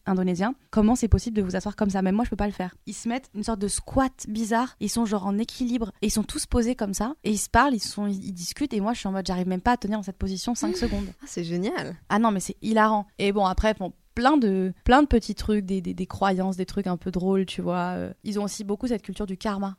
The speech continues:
Speaker 1: Et c'est pas du tout un truc, euh, en rapport avec la religion. Bon, même si c'est un peu, euh, spirituel et tout, même quand ils sont pas croyants,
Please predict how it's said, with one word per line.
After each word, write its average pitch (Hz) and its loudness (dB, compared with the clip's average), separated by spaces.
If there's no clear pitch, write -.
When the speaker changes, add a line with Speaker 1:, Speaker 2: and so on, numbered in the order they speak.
Speaker 1:
Et - -6
c'est 202 -4
pas 220 0
du 233 -6
tout 226 -8
un 220 -4
truc, 220 -10
euh, 190 -4
en 196 -6
rapport 185 -4
avec 208 -4
la 185 -8
religion. 208 -6
Bon, 196 -10
même 214 -10
si 202 -12
c'est 185 -12
un 185 -8
peu, 226 -10
euh, 175 -10
spirituel 202 -10
et - -14
tout, 254 -10
même 220 -2
quand 214 -6
ils - -12
sont 202 -6
pas 190 -6
croyants, 202 -2